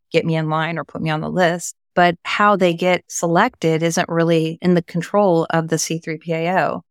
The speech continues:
I think all C three P A Os are hoping that they can have the opportunity to be part of one. But again, we go back to that prioritized risk-based approach of the D O D right now. They see this big list of people that want to be in this program.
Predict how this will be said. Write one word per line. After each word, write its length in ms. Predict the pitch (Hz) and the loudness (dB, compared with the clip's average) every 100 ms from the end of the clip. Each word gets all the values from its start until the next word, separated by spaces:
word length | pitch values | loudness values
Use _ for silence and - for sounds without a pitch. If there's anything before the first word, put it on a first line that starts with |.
| - | -8
I 100 | 170 | -6
think 180 | 170 - | -2 0
all 160 | 196 | 0
C 160 | 220 170 | 0 -6
three 160 | 170 | -6
P 160 | 156 156 | -8 -8
A 180 | 160 165 | -4 -4
Os 120 | 165 | -4
are 60 | 160 | -2
hoping 280 | 165 165 | 0 0
that 140 | 160 - | -2 -4
they 120 | 160 | -8
can 300 | - 160 156 | -6 -8 -8
have 240 | 156 165 | -4 -4
the 80 | 156 | -4
opportunity 720 | 160 156 - 165 156 156 160 165 | -10 -12 -8 -6 -4 -6 -8 -12
to 100 | 170 | -12
be 160 | 165 156 | -10 -10
part 320 | - 202 208 | -4 -2 0
of 140 | 160 | -2
one. 340 | 156 151 160 165 _ _ - | -2 -2 -4 -8 _ _ 0
But 220 | 175 170 _ _ | 2 2 _ _
again, 440 | 175 170 202 185 | -4 0 0 2
we 100 | 170 | 0
go 160 | 165 175 | 2 2
back 280 | 175 170 - | 2 0 -2
to 120 | 175 | -4
that 260 | 165 151 - | -2 -2 -2
prioritized 1160 | 165 165 175 190 - - 190 185 180 180 - - | 0 2 4 2 -2 -2 0 2 0 -6 -14 -12
risk-based 1200 | 165 165 190 - - _ _ 165 170 170 - - - | -4 -2 0 -2 -6 _ _ -2 0 0 -4 -10 -14
approach 800 | - - 190 165 - - - - - | -16 -2 2 2 0 -6 -8 -8 -8
of 140 | 160 | -4
the 80 | 165 | -4
D 180 | 165 156 | 0 -2
O 60 | |
D 200 | 151 196 | -2 -4
right 220 | 170 147 | -2 -4
now. 340 | 156 151 147 165 - _ | -6 -6 -8 -10 -16 _
They 140 | 160 170 | -2 -2
see 200 | - 190 | -2 -2
this 200 | 175 - | -4 -4
big 200 | 180 175 | -6 0
list 360 | 180 180 - | 0 0 -2
of 180 | 165 165 | -4 -2
people 320 | 190 175 175 | -8 -4 0
that 140 | 165 165 | 0 2
want 160 | 170 | 2
to 60 | 170 | 0
be 400 | 170 165 165 - | 0 -2 -4 -8
in 120 | - 175 | -2 0
this 120 | 160 | -2
program. 680 | - 214 190 165 156 160 | -2 -2 0 0 0 -2